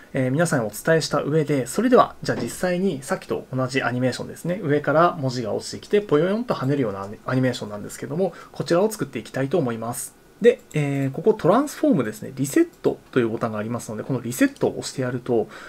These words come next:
えー、初期状態みたいな状態にできますので、一旦ここリセットをしましょう。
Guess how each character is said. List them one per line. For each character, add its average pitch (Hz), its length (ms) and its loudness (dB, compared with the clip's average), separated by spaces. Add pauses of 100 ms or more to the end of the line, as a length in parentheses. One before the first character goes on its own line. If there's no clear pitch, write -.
(160)
え 117 280 -10
ー、 - 0 -
初 - 200 -4
期 202 40 0
状 214 140 6
態 - 260 -4
み 131 60 -12
た 87 100 -4
い 92 60 -6
な - 80 -10 (400)
状 131 100 -2
態 117 200 -4
に - 60 -10
で 120 120 -8
き - 80 -4
ま 127 100 0
す - 140 -10
の 104 100 -6
で、 113 220 -4
一 - 80 -12
旦 247 240 0
こ - 60 -16
こ 185 120 4
リ 143 80 2
セ 190 140 -2
ッ - 20 -16
ト - 140 -6
を 104 60 -6
し - 120 -14
ま 110 100 -6
し - 120 -6
ょ 113 120 0
う。 - 40 -6